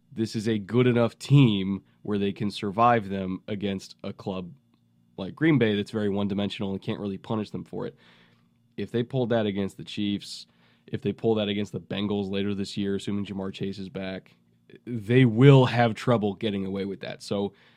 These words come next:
i-, in a way, i-, it's a concern, but at the same time,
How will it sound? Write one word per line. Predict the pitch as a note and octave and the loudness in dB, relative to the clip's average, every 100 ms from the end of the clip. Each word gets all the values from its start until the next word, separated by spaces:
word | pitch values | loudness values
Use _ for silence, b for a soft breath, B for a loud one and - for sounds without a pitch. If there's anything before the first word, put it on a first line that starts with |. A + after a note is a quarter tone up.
| b b _ _ _ _ _ _ - | b b _ _ _ _ _ _ -14
i-, | A#2+ - | -14 0
in | C3+ | 6
a | C3+ | 8
way, | B2 A#2+ B2 C3+ C#3+ C#3 - | 8 6 6 4 4 0 -4
i-, | - - | -10 -10
it's | - B2+ - | -4 -2 -2
a | A#2 | -4
concern, | - C3+ A#2 - - - A#2 A#2+ B2 B2 A#2+ - _ | 0 2 2 0 -6 -2 0 0 0 -2 -4 -10 _
but | G#2+ A2+ | -4 -2
at | G#2+ | -2
the | G#2 | -4
same | - A#2+ A2+ A2 | -4 0 0 0
time, | G#2 A2+ G#2+ G#2+ G#2+ G#2 G#2 | -2 -2 0 0 0 0 -2